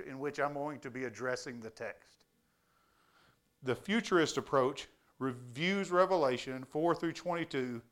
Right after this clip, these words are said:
as predictive prophecy concerning people and events.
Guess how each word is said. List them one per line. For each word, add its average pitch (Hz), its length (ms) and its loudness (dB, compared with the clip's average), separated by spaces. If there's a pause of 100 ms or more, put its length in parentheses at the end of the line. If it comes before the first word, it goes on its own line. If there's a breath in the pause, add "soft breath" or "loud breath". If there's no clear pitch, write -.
(460 soft breath)
as 170 380 4
predictive 143 760 -2
prophecy 120 680 -2 (460 soft breath)
concerning 127 580 0
people 120 400 -4
and 110 100 -2
events. 110 600 -8